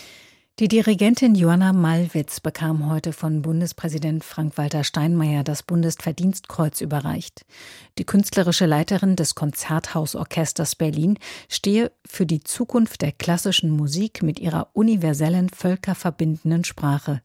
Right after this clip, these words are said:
teilte das Bundespräsidialamt mit. Angebote für Kinder und Jugendliche seien der siebenunddreißigjährigen ganz besonders wichtig. Malwitz war eine von dreiundzwanzig Personen, die mit dem Orden geehrt wurden.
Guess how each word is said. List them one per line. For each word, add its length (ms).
teilte 300
das 180
Bundespräsidialamt 1160
mit. 300
Angebote 680
für 280
Kinder 400
und 220
Jugendliche 580
seien 380
der 100
siebenunddreißigjährigen 1200
ganz 220
besonders 560
wichtig. 580
Malwitz 500
war 200
eine 260
von 260
dreiundzwanzig 840
Personen, 520
die 100
mit 180
dem 160
Orden 400
geehrt 420
wurden. 400